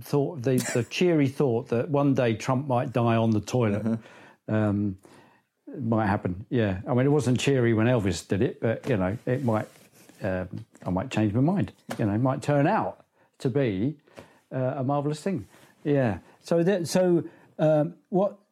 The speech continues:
Speaker 1: what's interesting, that's called to mind the, um,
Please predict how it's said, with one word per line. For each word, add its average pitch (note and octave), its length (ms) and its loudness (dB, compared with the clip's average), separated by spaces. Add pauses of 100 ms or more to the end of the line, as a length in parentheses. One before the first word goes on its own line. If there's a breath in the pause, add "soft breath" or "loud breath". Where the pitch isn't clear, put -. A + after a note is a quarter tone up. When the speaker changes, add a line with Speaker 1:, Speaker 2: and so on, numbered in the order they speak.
Speaker 1:
what's E3 320 0
interesting, D3+ 480 2
that's D#3+ 280 -2 (200)
called F3+ 340 2
to C#3+ 80 4
mind C#3 460 4
the, B2 460 2
um, A2+ 420 0